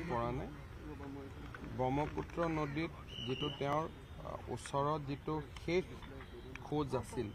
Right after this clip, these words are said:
সেই খোজটো পৰ্যন্ত পুলিচে পাব পাৰিছে। আমাৰ যিটো ডগ স্কোৱাড থাকে, তেওঁলোকেও নদীৰ কাষলৈকে গৈ তাৰ পৰা আৰু আগুৱাব পৰা নাই। তেখেত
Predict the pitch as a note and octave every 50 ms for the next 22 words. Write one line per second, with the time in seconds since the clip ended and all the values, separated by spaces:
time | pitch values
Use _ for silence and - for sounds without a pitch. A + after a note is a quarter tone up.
0 | - - - - - - - - - - - - - - - - - - E3 F3
1 | F3 - - - D#3 D3 - - - - D#3+ D3+ - D#3 D3 C#3 C3 C#3+ D3+ D3+
2 | C#3 - D3+ D3 C3+ - - C#3 C3 C3 C3+ B2 - - - C#3 C#3 C3+ C3 -
3 | - - - - - - - - A#2 A2+ A#2 B2+ B2 - B2+ A#2+ A#2+ A#2+ A#2 -
4 | - - C#3 F3+ - - - - - - - - - - - - - - - -
5 | C3 B2 B2+ C3 C#3 C#3 C3 C3+ C#3 C3+ - - C#3+ C#3+ C#3 C#3 C3+ B2+ A#2 A2
6 | A2+ C3 C3 - - - - - C#3 C3 B2+ - - - C#3 B2+ - - C3 B2+
7 | B2+ - A#2+ A#2+ B2 B2+ C3 C3 C3+ B2 - - D3 D3 C#3+ C3 A#2+ A#2 A#2+ C3
8 | C3 B2 - A#2 G#2 - - B2+ B2+ B2+ C3 B2 - - C3 B2 B2 A2+ A#2 A#2
9 | B2 D3+ - - - - - - - - - - - A#2+ B2 B2+ B2 - - C#3
10 | C3+ C3 C3+ C3+ B2+ A2+ A2 A2+ A#2+ A#2+ A#2 A#2 B2 A#2+ A#2+ - A#2+ A#2+ A#2 A#2+
11 | A#2+ B2 B2 - - - - - - - - - - - - - - - - -
12 | - - - - - - - - - - - - - - - - - - - -
13 | C3 D3 D3+ - E3 D#3+